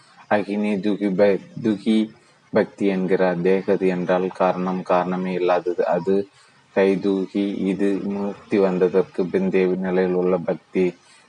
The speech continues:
தெய்வத்தின் குரல் முதல் பாகம் பக்தி. ஒரு தகப்பனார் இருக்கிறார், தன் பெண்ணுக்கு நல்ல வரனாக பார்த்து கல்யாணம் செய்ய வேண்டும் என்று அழைக்கிறார். வரன் கிடைக்கிறான்.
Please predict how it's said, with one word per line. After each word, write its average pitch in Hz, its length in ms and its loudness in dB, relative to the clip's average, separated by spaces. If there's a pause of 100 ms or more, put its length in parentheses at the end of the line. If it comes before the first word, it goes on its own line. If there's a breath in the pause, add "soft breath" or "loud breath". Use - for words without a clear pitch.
(140)
தெய்வத்தின் 95 540 0
குரல் 95 340 -2
முதல் 92 460 0
பாகம் 90 420 0
பக்தி. 90 440 0
ஒரு 87 300 -6
தகப்பனார் 92 720 -4
இருக்கிறார், 87 580 -2
தன் 90 220 -4
பெண்ணுக்கு 90 460 -4
நல்ல 92 320 -2
வரனாக 90 540 -4
பார்த்து - 360 -2 (540 loud breath)
கல்யாணம் 92 480 0
செய்ய 92 240 2
வேண்டும் 90 380 -4
என்று 87 240 -4
அழைக்கிறார். 90 500 -2
வரன் 87 320 -4
கிடைக்கிறான். 90 640 -2